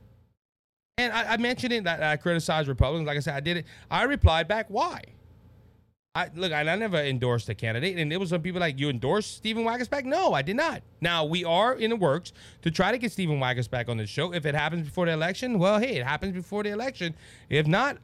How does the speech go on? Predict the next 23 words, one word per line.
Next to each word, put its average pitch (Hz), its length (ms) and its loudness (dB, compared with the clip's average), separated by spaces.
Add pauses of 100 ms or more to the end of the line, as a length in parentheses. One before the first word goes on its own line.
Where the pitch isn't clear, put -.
I 180 120 0
have 196 180 2
a 220 60 6
friend 262 260 2
in 214 60 -2
Steven 156 280 -4
Waguespack. 113 500 -2 (1200)
And 185 200 0
Steven, 196 540 -2
St-, - 460 -20 (140)
Steven 202 520 -4
knows 156 360 0
that, 160 280 0
hey, 240 520 -4 (260)
Isaac's 240 340 -2
gonna 254 200 0
vote 165 200 -4
with 196 100 -4
his 214 120 -6
conscience. - 680 -8 (840)
I 214 140 2
don't 359 220 2
just, 320 300 -4